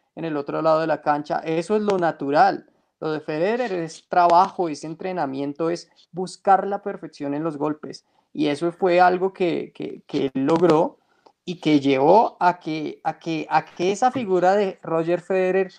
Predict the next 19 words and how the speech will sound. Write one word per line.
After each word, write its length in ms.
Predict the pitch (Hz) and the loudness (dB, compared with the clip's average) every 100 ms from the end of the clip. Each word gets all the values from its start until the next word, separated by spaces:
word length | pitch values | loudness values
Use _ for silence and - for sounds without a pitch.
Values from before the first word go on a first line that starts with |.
| _ _ | _ _
se, 560 | - - 190 202 - _ _ | -16 -2 0 0 -4 _ _
eh, 260 | 143 143 - _ | -8 -8 -10 _
estableciera 680 | - - 156 156 143 160 165 | -14 2 4 4 2 2 4
también 240 | 185 175 147 | 4 0 -2
en 100 | 151 | -4
otra 260 | 160 160 160 | -2 -2 4
palabra, 560 | 156 143 139 131 - _ _ _ | 4 6 4 4 -6 _ _ _
que 100 | 165 | -18
es 80 | |
quizás 300 | - 151 160 | -14 -4 -2
la 140 | 160 165 | -2 -4
que 120 | - | -4
hoy 240 | 131 135 - - _ | -6 -6 -12 -20 _
predomina 640 | 170 147 131 147 160 160 | -4 -4 -4 -4 -4 -4
y 60 | 160 | -4
por 160 | 156 147 | -6 -6
la 120 | 131 | -6
cual 200 | - - | -8 -10
es, 220 | - - | -10 -14